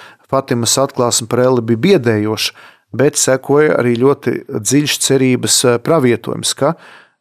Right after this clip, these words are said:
Dievs, ā, uzvar Elli, ja cilvēki atgriežas, ja viņi lūdzās,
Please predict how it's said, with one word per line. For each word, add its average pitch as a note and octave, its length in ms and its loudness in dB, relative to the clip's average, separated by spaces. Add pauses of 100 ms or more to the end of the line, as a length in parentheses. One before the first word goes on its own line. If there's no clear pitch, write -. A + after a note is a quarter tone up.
Dievs, B2+ 560 0
ā, B2 240 2
uzvar B2 480 0
Elli, C#3+ 460 2 (100)
ja A#2 160 -4
cilvēki B2 560 -2
atgriežas, C#3 480 0
ja B2 80 -6
viņi A#2 160 -8
lūdzās, C#3 480 0